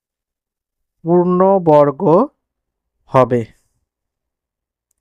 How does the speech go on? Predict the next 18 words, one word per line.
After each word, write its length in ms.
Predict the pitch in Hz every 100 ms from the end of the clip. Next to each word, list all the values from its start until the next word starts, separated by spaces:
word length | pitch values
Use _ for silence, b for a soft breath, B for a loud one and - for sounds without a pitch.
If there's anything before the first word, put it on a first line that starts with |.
| _ _ _ _ 147
এটাই 260 | 139 151 147
হয়ে 160 | 139 135
গেল 120 | 139 240 330 _ _ _
অ্যান্সার। 480 | 123 127 120 - 110 - _ _ _ _ _ _ _ _ _ _ _ _ _ _ _
এবার 280 | 139 151 190 175
আমরা 180 | 165 175 170
করব 180 | 147 131 165 -
ছয়ের 320 | 151 160 165 170
তিন 160 | 165 160
দাগের 340 | 147 147 190 226 b b b b _ _ -
উত্তরটা। 460 | 151 151 139 - 123 107 b b
এখানে 200 | 135 180 185
বলছে 260 | 190 190 220 220 220 147 156
এক্স, 160 | 165 - 196 202 170 160
এক্স 160 | 196 - 175
মাইনাস 380 | 175 180 185 185 160
ওয়াইয়ের 380 | 151 156 165 170
হোল 140 | 147